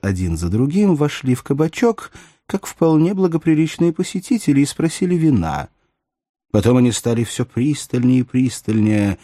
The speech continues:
глядеть друг на друга и завели разговор. Хотя никто из гостей не понимал их языка, однако ж по тону разговора и по жестам видно было, что они о чем-то горячо заспорили.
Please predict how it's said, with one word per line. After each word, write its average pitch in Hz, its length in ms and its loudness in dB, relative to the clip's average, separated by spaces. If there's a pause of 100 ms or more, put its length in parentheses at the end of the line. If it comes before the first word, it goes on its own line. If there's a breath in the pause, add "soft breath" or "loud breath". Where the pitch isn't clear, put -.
(280 soft breath)
глядеть 95 760 0
друг 92 260 -6
на 110 140 0
друга 175 360 2
и 123 100 4
завели 180 300 2
разговор. 165 840 0 (720 soft breath)
Хотя 117 220 2
никто 120 280 2
из 123 140 2
гостей 117 380 0
не 117 160 4
понимал 117 560 0
их - 140 -18
языка, 175 540 -2 (400 soft breath)
однако 151 360 2
ж - 100 -8
по 165 140 0
тону 127 380 2
разговора 117 640 0
и 117 60 0
по 101 180 -6
жестам 120 640 -2
видно 185 320 -4
было, 170 220 0
что 117 220 -4
они 120 180 2
о 135 120 -2
чем-то 120 600 -2 (400 loud breath)
горячо 120 560 2
заспорили. - 960 -6